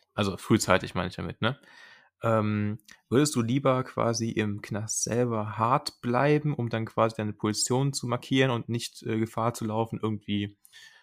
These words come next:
äh, Opfer zu werden oder so? Oder würdest du mehr auch schon so, naja, ich sag mal, so Gutes tun und irgendwie und gemeinnützig da irgendwie arbeiten f-,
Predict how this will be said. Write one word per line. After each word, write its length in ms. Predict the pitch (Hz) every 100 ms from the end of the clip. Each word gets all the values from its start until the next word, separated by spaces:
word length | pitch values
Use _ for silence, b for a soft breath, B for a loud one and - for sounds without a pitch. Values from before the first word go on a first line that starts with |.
| B _
äh, 420 | 123 101 98 98 98 - 120 - _
Opfer 380 | - 117 - 131
zu 160 | - 131
werden 320 | 139 139 139
oder 180 | 135 135
so? 140 | 135
Oder 180 | 123 120
würdest 260 | 117 120 -
du 80 | 110
mehr 360 | 107 113 117
auch 120 | 113
schon 200 | - 113
so, 320 | 104 110 104 b b b b _ - _ _ _ -
naja, 160 | 107
ich 80 | 104
sag 100 | -
mal, 100 | 104
so 100 | 101
Gutes 400 | 101 127 127 120
tun 340 | - 123 123 123
und 160 | 110
irgendwie 300 | 110 107 107
und 240 | 104 101 -
gemeinnützig 720 | 107 104 113 113 113 - 104
da 80 | 107
irgendwie 260 | 107 107
arbeiten 420 | 110 120 120 117
f-, 160 | 110 -